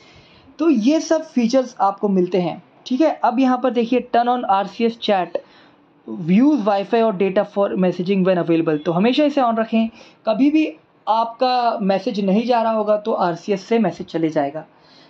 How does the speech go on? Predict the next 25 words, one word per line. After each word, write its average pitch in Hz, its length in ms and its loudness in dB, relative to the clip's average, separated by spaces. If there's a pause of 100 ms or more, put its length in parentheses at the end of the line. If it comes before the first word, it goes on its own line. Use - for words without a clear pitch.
(180)
Then 214 260 0 (100)
send 285 280 0
read 202 280 0
receipt, 226 340 -2 (180)
तो 190 80 -2
इसे 170 200 0
on 208 160 0
रखें। 208 340 -4 (560)
Read 214 240 0
receipt 247 340 0
यानी 208 280 2
सामने 202 320 0
वाला 202 240 2
पढ़ 208 260 -2
सकता 226 320 -2
है 226 220 0
कि 220 160 -2
आपने 185 260 0
message 165 420 -4
देख 180 220 0
लिया 202 200 2
है। 208 240 -2 (840)
Show 302 340 0
typing 226 460 0
indicator, 185 460 0